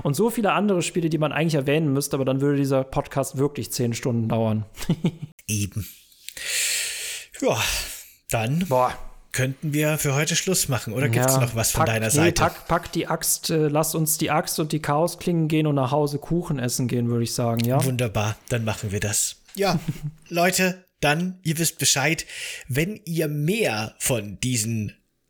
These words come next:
Speaker 2: äh, Extreme-Folgen hören wollt, in dem wir Spiele auch wirklich detailliert und sehr lange besprechen, wenn ihr auch ein bisschen alberne Formate hören wollt, wie zum Beispiel Schlammkuchen, in dem wir über die schlechtesten Spiele aller Zeiten reden,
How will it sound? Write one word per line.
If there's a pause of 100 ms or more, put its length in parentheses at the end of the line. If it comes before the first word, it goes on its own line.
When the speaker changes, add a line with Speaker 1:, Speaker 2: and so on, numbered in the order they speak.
(120)
Speaker 2:
äh,
Extreme-Folgen
hören
wollt, (260)
in
dem
wir
Spiele
auch
wirklich
detailliert
und
sehr
lange
besprechen, (360)
wenn
ihr
auch
ein
bisschen
alberne
Formate
hören
wollt,
wie
zum
Beispiel
Schlammkuchen,
in
dem
wir
über
die
schlechtesten
Spiele
aller
Zeiten
reden,